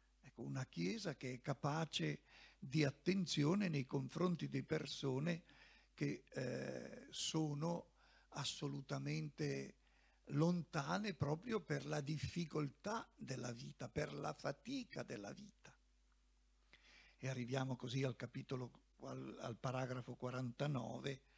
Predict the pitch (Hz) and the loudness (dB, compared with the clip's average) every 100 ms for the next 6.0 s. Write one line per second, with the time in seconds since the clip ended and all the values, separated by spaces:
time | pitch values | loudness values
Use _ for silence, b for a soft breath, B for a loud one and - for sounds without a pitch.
0 | b b b b - 117 113 - 117 110 | b b b b -6 -6 -6 -8 -8 -6
1 | - 123 113 - b b b b b b | -4 -4 -6 -10 b b b b b b
2 | - 117 120 123 120 147 127 127 123 127 | -12 -8 -8 -10 -12 -8 -6 -6 -8 -4
3 | 127 123 127 127 - - 123 131 127 120 | -2 -2 -2 -4 -8 -8 -6 -6 -6 -6
4 | 135 135 131 127 - B B B 135 - | -2 -2 -2 -6 -14 B B B -4 0
5 | 135 123 131 127 131 - - 123 - | 0 0 0 0 -2 -2 -4 -6 -8